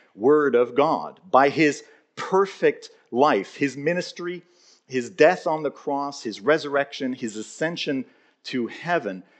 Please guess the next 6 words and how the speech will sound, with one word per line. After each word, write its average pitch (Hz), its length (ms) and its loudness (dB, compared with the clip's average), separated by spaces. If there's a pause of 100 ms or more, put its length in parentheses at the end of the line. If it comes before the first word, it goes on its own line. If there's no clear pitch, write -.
(160)
Jesus 190 480 0
was 151 220 -2
the 123 100 -2 (160)
culmination, 160 1000 -4
the 101 80 -8
fulfillment 151 1080 -2